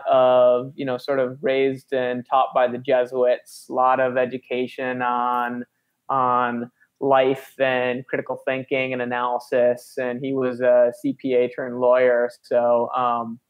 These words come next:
so a lot of lessons from a young age from him. My mother, you know, coming,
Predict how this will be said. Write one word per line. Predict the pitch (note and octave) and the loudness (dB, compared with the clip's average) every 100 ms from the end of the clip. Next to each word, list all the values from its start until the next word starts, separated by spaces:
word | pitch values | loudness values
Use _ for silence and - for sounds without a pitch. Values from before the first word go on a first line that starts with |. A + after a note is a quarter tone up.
| _ _ _ | _ _ _
so | - C3+ | -2 0
a | |
lot | C3 C#3+ D#3+ D#3+ | 2 4 6 4
of | C3 | 2
lessons | C3+ C3+ - C#3 | 0 0 -4 -12
from | C#3 C3+ | -8 -4
a | |
young | C#3 C3+ C3 | -2 -2 -2
age | B2+ | -4
from | B2+ B2+ | -8 -6
him. | C3+ B2+ | -6 -4
My | B2+ | -6
mother, | C3+ D3 E3 D3 C3 B2+ - _ _ _ _ _ D#3 | -2 0 2 4 4 2 -2 _ _ _ _ _ -8
you | C#3+ | -6
know, | B2+ | -4
coming, | D#3 D3 C3+ C3 | -4 -4 -6 -8